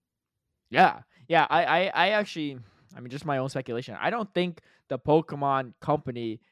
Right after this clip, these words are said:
has as much control over what Niantic does on a day-to-day operational basis as people assume. You, people, like, 'cause I think back in the day, be like, "Oh,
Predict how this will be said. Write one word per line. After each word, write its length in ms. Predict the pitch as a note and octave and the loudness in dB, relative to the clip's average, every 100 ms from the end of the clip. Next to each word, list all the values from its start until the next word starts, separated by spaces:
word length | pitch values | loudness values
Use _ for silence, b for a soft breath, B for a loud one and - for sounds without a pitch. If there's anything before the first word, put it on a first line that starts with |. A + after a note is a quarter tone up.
| _ | _
has 320 | C#3 C#3 C#3 | 0 0 0
as 260 | - B2+ A#2 | -6 -8 -8
much 400 | B2+ C3+ E3+ - | -2 2 2 2
control 420 | - C#3 - C3 | -14 -12 -2 0
over 160 | C3 A#2+ | 0 0
what 160 | A#2 A2+ | -4 -4
Niantic 380 | G2+ B2 A#2+ | -6 -8 -10
does 200 | G2+ A2+ | -12 -12
on 100 | A#2+ | -12
a 60 | G2+ | -16
day-to-day 640 | G2 G#2+ A2 G#2 G2+ G2 - _ - | -10 -8 -8 -8 -6 -6 -10 _ -6
operational 480 | A#2 A#2 A#2 - | -6 -4 -6 -8
basis 460 | G2+ A2+ A#2+ F#2+ - - | -6 -6 -6 -12 -16 -12
as 240 | F2+ F2 _ | -12 -12 _
people 340 | - A2 F#2+ D#2+ | -18 -12 -10 -12
assume. 300 | - G2+ - _ | -10 -12 -12 _
You, 120 | F2+ | -16
people, 220 | G#2+ C#3+ C3 | -12 -10 -6
like, 180 | C3 - | -6 -8
'cause 100 | F#3+ - | -12 -6
I 40 | |
think 120 | F#3+ | 0
back 140 | G3 F3+ | 2 2
in 60 | D#3 | 0
the 60 | |
day, 60 | C3+ | -2
be 60 | |
like, 100 | C3+ - | -6 2
"Oh, 360 | G#3 A3+ F3 | 6 6 6